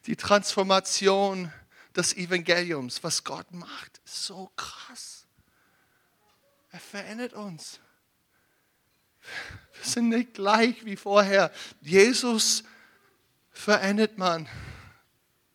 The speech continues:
Er, er gibt uns eine neue Identität. Er, er gibt uns einen neuen Augenblick. Er sch-, er verändert uns. Ja.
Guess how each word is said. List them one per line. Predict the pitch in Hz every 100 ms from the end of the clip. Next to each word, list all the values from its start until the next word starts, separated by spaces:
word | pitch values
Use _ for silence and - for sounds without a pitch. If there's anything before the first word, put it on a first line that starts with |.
| _ _ - - _ _ - _ _ _ _ _ _ _ -
Er, | 190 - -
er | 185
gibt | 165 202 208
uns | - 180 -
eine | 190 190
neue | 190 196 202 202 196 - - _ - _
Identität. | 180 190 175 185 - 175 175 160
Er, | 165 165 165
er | 160
gibt | 202 202
uns | 190 -
einen | 185
neuen | 196 202 -
Augenblick. | 180 190 185 185 180 139 -
Er | 170 165 - - - _
sch-, | - - - _ - - _ _ _ _ _ _ _ _ _ - - - - - - - _ _ _ _ _ _ _ _ _ -
er | 208
verändert | - 120 139 165 165
uns. | 135 117 101 - - _ _ _ _ _ _ _ _ _ _ _ _ _ _ _ _ _ _ _ _
Ja. | 165 180